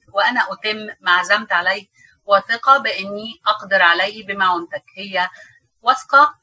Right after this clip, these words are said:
إن ربنا هيساعدها، وإن هي هتقدر على كده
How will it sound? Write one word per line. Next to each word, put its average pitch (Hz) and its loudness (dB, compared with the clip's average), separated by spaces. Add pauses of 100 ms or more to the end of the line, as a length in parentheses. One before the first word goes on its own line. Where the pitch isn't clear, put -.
(120)
إن 196 -6
ربنا 196 0 (1080)
هيساعدها، 202 0
وإن 202 -4
هي 262 -2
هتقدر 254 0
على 175 2
كده 214 -4